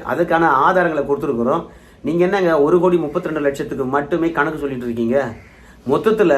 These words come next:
அறுபத்தி நான்கு கோடி ரூபாய்க்கான ஆவணங்கள் எங்ககிட்ட இருக்குது. அதனால செந்தில் பாலாஜியை பொறுத்த வரைக்கும் நீதிமன்றத்துல ஆஜராக சொல்லுங்க, நாங்க எங்களுடைய குற்றச்சாட்டை பதிவு செய்ய வேண்டும் அப்படின்னு அமலாக்கத்துறை சொல்லியிருக்குதுங்க. ஜாமீனும் அவருக்கு கிடைக்காதுன்னு எல்லாருமே சொல்றாங்க.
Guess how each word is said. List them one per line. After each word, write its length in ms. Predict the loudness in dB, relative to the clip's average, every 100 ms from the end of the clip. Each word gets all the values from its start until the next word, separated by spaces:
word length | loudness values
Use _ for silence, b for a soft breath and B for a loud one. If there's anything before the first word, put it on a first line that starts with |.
| 2
அறுபத்தி 460 | 2 2 4 2 2
நான்கு 380 | 4 4 2 -2
கோடி 240 | 0 0 2
ரூபாய்க்கான 640 | 0 2 2 0 -2 0
ஆவணங்கள் 420 | 2 2 2 0 0
எங்ககிட்ட 300 | 0 -2 0
இருக்குது. 280 | -2 -2 -6 -10 -20 -20 -20 b b b
அதனால 460 | 0 2 2 0 -2
செந்தில் 340 | -4 -2 0 2
பாலாஜியை 300 | 2 2 -2
பொறுத்த 260 | -2 -2 0
வரைக்கும் 480 | 0 -2 -4 -6 -6 -10 -16 B B B B
நீதிமன்றத்துல 600 | 0 2 2 2 0 0 2
ஆஜராக 400 | 2 2 0 0
சொல்லுங்க, 360 | -2 -2 0 0 -2 -6
நாங்க 320 | -2 0 0 0
எங்களுடைய 320 | 0 0 -4 -4
குற்றச்சாட்டை 600 | -2 0 2 0 0 -4 -4 -10 -8
பதிவு 300 | -4 -2 -2
செய்ய 200 | 2 4
வேண்டும் 420 | 6 4 4 0 0 -4
அப்படின்னு 320 | -6 -4 -4
அமலாக்கத்துறை 540 | -2 0 -2 -2 -6 -6
சொல்லியிருக்குதுங்க. 680 | -4 -2 -2 -4 -6 -8 -8 -10 -20 B B B
ஜாமீனும் 560 | -4 -2 0 -2 0
அவருக்கு 240 | 0 -2 -4
கிடைக்காதுன்னு 580 | -2 0 0 0 0 -2
எல்லாருமே 360 | 2 2 2 -2
சொல்றாங்க. 440 | -2 0 0 -2